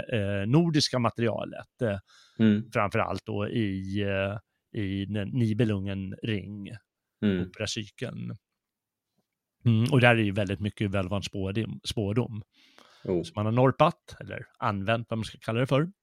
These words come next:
Speaker 2: Influerats av.
Speaker 1: Ja, verkligen. Ja, i högsta grad. Eh,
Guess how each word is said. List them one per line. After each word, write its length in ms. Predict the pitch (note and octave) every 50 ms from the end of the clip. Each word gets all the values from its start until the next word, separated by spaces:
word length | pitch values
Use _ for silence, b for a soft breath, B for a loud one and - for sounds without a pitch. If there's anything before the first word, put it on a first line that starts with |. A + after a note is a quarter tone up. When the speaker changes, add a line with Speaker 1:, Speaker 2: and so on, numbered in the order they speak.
| _ _ _ _ _ _ _ _ _ _ _ _ _ _ _ _ _ - - -
Speaker 2:
Influerats 800 | A#2+ A#2+ A#2+ A#2+ - B2 A2+ G#2+ A2 A2+ A2+ B2 B2+ B2+ - A2+
av. 260 | A2 B2 C#3+ C#3+ - - _ _ -
Speaker 1:
Ja, 300 | C#3+ D3 D#3+ E3 F#3 F#3+ - - -
verkligen. 460 | C3+ B2+ A#2+ C3 F3 F#3 E3+ B2 A2
Ja, 440 | G#2 G#2 G#2 - - A#2+ A2 G#2+ A2
i 60 | A2
högsta 300 | G#2 G#2+ - - - C3
grad. 360 | A#2 A2+ A2 A2+ A#2+ A#2+ A2+
Eh, 120 | A#2+ A#2